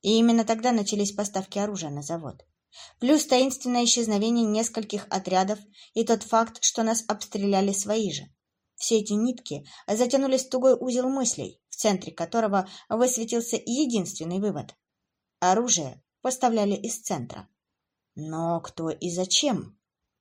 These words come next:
Пристроившись чуть позади Антона Владиславовича, я обсыкнул губами, привлекая его внимание. «Бес!»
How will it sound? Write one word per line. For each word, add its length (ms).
Пристроившись 680
чуть 240
позади 340
Антона 400
Владиславовича, 1040
я 360
обсыкнул 480
губами, 440
привлекая 540
его 200
внимание. 640
«Бес!» 440